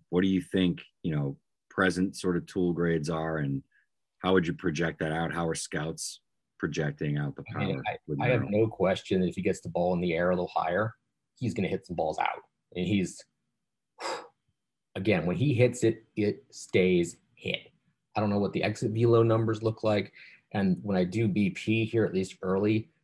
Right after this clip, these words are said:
Speaker 2: I'm usually standing, like, with my nose against the cage. So I'm really not watching where the ball is going. I'm trying to <laughs> not get hit with the ball like I did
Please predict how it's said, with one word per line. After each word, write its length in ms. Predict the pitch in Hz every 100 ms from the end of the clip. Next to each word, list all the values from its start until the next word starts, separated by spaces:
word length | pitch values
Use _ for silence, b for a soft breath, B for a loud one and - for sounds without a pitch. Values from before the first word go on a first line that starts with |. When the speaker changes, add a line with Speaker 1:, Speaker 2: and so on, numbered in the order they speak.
| _
Speaker 2:
I'm 160 | - 98
usually 260 | 101 95 95
standing, 400 | 110 98 98 92
like, 160 | 90
with 140 | 92 92
my 120 | 85
nose 400 | 85 87 92 90
against 300 | 90 92 -
the 60 |
cage. 420 | - 87 87 98 -
So 120 | 82
I'm 100 | 82
really 180 | 90 85
not 320 | 85 - -
watching 280 | 90 - 92
where 100 | 92
the 60 |
ball 260 | 80 82 90
is 60 |
going. 280 | 101 101 110
I'm 120 | 85 90
trying 280 | 95 90 87
to 200 | - 82 113
<laughs> 140 | 143 117 B B B -
not 320 | 110 110 107
get 200 | 110 -
hit 140 | 104 110
with 160 | 117
the 80 | 110
ball 280 | 107 110 107
like 180 | 87 92
I 80 |
did 420 | 82 90 90 82